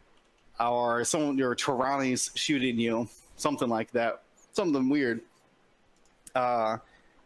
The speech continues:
you probably will still have that reinforced at the end of the round, so it's really easy to Gamut Key that and just save it for, uh, the next round. Uh, Kanan obviously utilizing Gleb as well. Uh, turns out, <laughs> new scum crew,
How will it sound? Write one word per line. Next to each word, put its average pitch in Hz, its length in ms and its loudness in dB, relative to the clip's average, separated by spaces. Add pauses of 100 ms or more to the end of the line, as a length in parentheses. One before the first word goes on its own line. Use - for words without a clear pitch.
(200)
you 151 400 0
probably 190 320 0
will 160 160 0
still 156 280 0
have 131 260 -2
that 120 160 0
reinforced 123 560 -2
at 104 120 -4
the 117 120 -4
end 113 140 -2
of 107 60 -6
the 110 80 0
round, 170 500 -2
so 127 180 -2
it's 117 120 -4
really 135 240 0
easy 127 280 0
to 117 100 -6
Gamut 120 380 -2
Key 135 220 -4
that 117 320 0
and 110 140 -2
just - 240 -2
save 120 260 -2
it 110 120 -2
for, 117 520 -2 (520)
uh, 113 400 0
the 117 360 2
next 117 280 -2
round. 151 400 0 (360)
Uh, 123 200 0
Kanan 143 320 0
obviously 135 360 0
utilizing 123 600 2
Gleb 123 400 0
as 120 200 -2
well. 123 420 0
Uh, 123 200 0
turns 190 300 0
out, 220 360 -2 (160)
<laughs> - 260 -4
new 147 220 4
scum 170 320 0
crew, 135 320 0